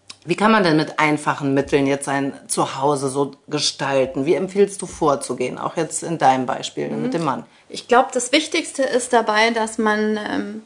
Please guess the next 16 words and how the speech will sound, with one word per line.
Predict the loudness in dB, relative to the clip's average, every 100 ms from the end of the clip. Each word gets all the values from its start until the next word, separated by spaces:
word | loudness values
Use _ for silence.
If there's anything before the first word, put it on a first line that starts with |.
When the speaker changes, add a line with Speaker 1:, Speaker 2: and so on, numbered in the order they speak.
| -20 _ -6
Speaker 2:
wirklich | 0 0 0 -4
schaut, | 2 2 2 -4 -16 _ -20 -20 -10
dass | -6 -6 -8
die, | -6 -4 -4 -8
also | 0 0 0 -14 -6
wie | -2
du | 0
schon | 0 0 0
gesagt | 0 -2 -2
hast, | -4 -4
dass | -8
die | -4 -4
Materialien | -4 -4 -6 -4 -4 -4 4
wirklich | 4 4 -2
natürlich | -4 -4 -2 2 2 0 -2
sind. | -2 -2 -6